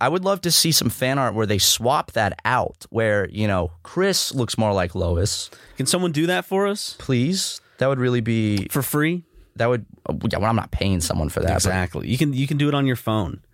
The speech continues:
Speaker 2: Your best representation of what Chris would look like with, well, I guess I could just simply Photoshop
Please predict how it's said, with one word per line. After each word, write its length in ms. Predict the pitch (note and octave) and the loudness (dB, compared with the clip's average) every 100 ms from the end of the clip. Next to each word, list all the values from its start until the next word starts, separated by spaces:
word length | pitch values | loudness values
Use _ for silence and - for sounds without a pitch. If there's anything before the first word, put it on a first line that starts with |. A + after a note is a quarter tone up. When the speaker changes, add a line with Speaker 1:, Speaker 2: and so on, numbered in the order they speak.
| _ _ | _ _
Speaker 2:
Your 100 | A#2 | -4
best 320 | A2 C3 D#3 | 0 0 2
representation 920 | D3+ D3+ C#3+ B2+ A#2+ A2+ A2+ - G#2+ G#2+ _ _ _ _ - | 0 0 0 2 2 2 2 2 0 -2 _ _ _ _ 0
of 220 | G#2+ G2+ | 0 0
what 320 | A2 A#2+ - _ _ _ _ _ _ _ _ - - - - | 0 0 -2 _ _ _ _ _ _ _ _ -20 -20 -20 -4
Chris 300 | C#3+ C#3+ C3+ | 0 0 0
would 120 | B2 | 0
look 200 | B2 A#2+ | 0 2
like 400 | A2 G#2+ G#2 - _ - | 2 2 -2 -12 _ -2
with, 380 | G2+ G2+ - - _ _ - | 0 0 -6 -20 _ _ -4
well, 180 | A2+ | 0
I 160 | - A2+ | 2 2
guess 240 | A2+ C3 | 2 2
I 100 | A2 | 2
could 120 | G#2+ F#2 | 0 0
just 200 | F2+ - | 0 0
simply 280 | A2 G2 | 0 0
Photoshop 600 | F#2 G2 F2+ F2+ F#2 E2 | 0 0 2 2 2 0